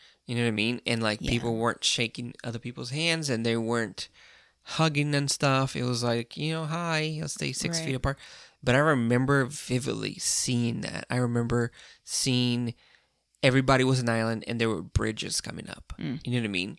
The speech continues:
Speaker 2: That's good.
Speaker 1: And I was like, "God's restoring the relationship." I remember that saying. It's like, God is restoring relationships between us here. You know what I mean?
Speaker 2: Mm. Yeah, that's good.
Speaker 1: Yeah.
Speaker 2: Hmm.
Speaker 1: I didn't know we were gonna talk about relationships,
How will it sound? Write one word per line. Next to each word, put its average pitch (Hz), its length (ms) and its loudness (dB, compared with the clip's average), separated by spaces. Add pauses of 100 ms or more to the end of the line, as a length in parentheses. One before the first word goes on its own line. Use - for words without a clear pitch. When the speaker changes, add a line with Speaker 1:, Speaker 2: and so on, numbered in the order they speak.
Speaker 2:
That's 185 160 -6
good. 170 280 -8
Speaker 1:
And 120 80 -4
I 107 40 -2
was 110 140 -4
like, 87 180 -6
"God's 80 320 -6
restoring 110 400 -6
the - 80 -12
relationship." - 480 -8
I - 60 -6
remember - 580 -4 (720)
that 117 360 -4 (420)
saying. 107 480 -2
It's - 160 -8
like, - 180 -14
God - 260 -8
is - 220 -12
restoring - 420 -8
relationships - 680 -10
between 117 500 -8 (580)
us - 440 -4 (200)
here. 98 460 0
You 123 100 0
know 131 100 4
what 117 60 2
I 104 40 0
mean? 98 360 0
Speaker 2:
Mm. 156 240 -8 (400)
Yeah, 165 220 -12
that's 170 220 -10
good. 170 200 -12 (220)
Speaker 1:
Yeah. - 240 -4 (480)
Speaker 2:
Hmm. - 120 -12 (640)
Speaker 1:
I 123 80 -4
didn't 120 160 -4
know 50 200 -8
we - 120 -8
were - 80 -8
gonna - 160 -10
talk - 180 -12
about - 220 -12
relationships, - 880 -14